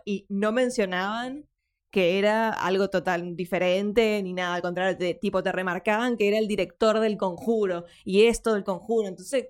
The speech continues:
como, claro, es como que na-, todo el mundo se va esperando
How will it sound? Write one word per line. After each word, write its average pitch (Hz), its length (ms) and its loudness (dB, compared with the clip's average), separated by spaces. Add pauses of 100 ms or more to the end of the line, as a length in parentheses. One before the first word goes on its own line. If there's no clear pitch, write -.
como, 175 360 -4
claro, 208 500 0
es 175 240 -8
como 190 220 -2
que 175 80 -6
na-, 156 300 -8
todo 214 120 2
el 233 60 2
mundo 226 200 0
se 214 100 0
va 185 60 2
esperando 208 640 -2